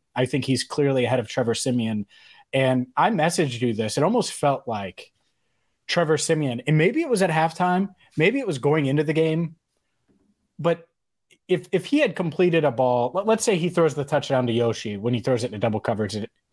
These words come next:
coverage and it's intercepted. I wonder if he comes back out. I, I don't know. I don't know what the, the exact plan was.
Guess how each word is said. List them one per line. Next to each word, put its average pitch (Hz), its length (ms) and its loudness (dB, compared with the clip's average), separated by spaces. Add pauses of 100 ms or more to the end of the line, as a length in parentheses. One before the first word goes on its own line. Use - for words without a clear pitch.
coverage 117 320 -2
and 104 100 -2
it's 101 120 -4
intercepted. 104 540 -4 (360)
I 190 120 4
wonder 226 280 0
if 170 140 0
he 180 80 0
comes 143 300 -2
back 117 260 -2
out. 104 260 -6 (1200)
I, 160 160 0
I 170 80 2
don't 180 160 2
know. 123 260 2
I 120 100 0
don't 170 180 2
know 143 160 2
what 147 260 0
the, 131 320 0
the 127 140 0
exact 120 500 -2
plan 139 320 2
was. 156 400 2